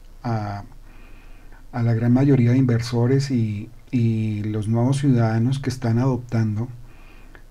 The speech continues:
eh, la blockchain y todo el ecosistema, eh, dentro de sus proyectos de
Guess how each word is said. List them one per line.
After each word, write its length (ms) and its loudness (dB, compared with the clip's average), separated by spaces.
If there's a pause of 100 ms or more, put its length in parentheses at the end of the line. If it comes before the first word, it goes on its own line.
(120)
eh, 440 -2
la 200 0
blockchain 800 2
y 80 -4
todo 240 2
el 80 6
ecosistema, 840 -2 (840)
eh, 280 -8 (140)
dentro 360 2
de 120 0
sus 480 -8 (720)
proyectos 800 0 (260)
de 520 -2